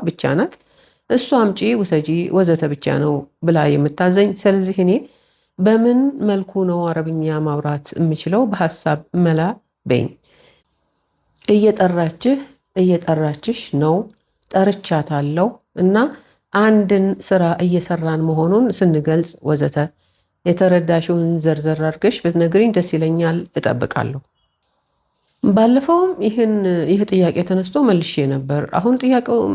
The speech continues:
አሁንም ጥያቄው ስለተነሳ ያሰብኩት ምን መሰላችሁ? ራሱን የቻለ አንድ በአንድ ጉዳዩን የሚተነትን ቪዲዮ ብሰራላችሁ ብዬ ነው።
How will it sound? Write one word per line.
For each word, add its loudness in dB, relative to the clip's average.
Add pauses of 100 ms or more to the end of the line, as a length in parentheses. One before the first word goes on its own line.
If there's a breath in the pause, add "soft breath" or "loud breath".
(140)
አሁንም 2
ጥያቄው 0
ስለተነሳ -2 (720)
ያሰብኩት 0
ምን 0
መሰላችሁ? -2 (280)
ራሱን 0
የቻለ -2 (140)
አንድ -4
በአንድ 0
ጉዳዩን 0
የሚተነትን -2
ቪዲዮ 0
ብሰራላችሁ -2
ብዬ 0
ነው። 0